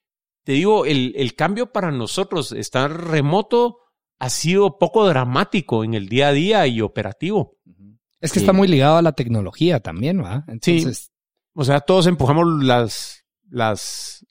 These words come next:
Speaker 1: eh, lo que trabajamos a los servidores de Amazon, vamos. O sea, igual estamos remotos de Amazon allá, del A W S. Entonces, eh, lo que sí se ha visto, y ahí puse una gráfica en Facebook hace un par de días, es,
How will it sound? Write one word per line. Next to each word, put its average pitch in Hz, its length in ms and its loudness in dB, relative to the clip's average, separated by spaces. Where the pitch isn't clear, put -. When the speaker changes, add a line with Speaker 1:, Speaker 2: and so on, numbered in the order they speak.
Speaker 1:
eh, 120 340 -8
lo 127 160 2
que 139 100 2
trabajamos 135 500 0
a 165 40 4
los 147 120 2
servidores 127 340 2
de 135 80 2
Amazon, 143 480 0
vamos. 127 360 0
O 123 80 -2
sea, 131 280 0
igual 135 420 2
estamos 143 380 2
remotos 135 440 2
de 120 100 -2
Amazon 135 420 -2
allá, 127 240 0
del 117 200 0
A 120 40 -2
W 131 400 2
S. 175 140 -4
Entonces, 139 520 -2
eh, 110 640 -2
lo 151 180 2
que 156 140 2
sí 226 460 0
se 180 220 0
ha 170 100 4
visto, 208 320 0
y 160 120 4
ahí 123 140 2
puse 180 180 0
una 196 160 0
gráfica 170 320 0
en 135 100 2
Facebook 165 380 0
hace 143 140 2
un 160 60 2
par 156 180 2
de 156 120 4
días, 190 480 0
es, 135 400 0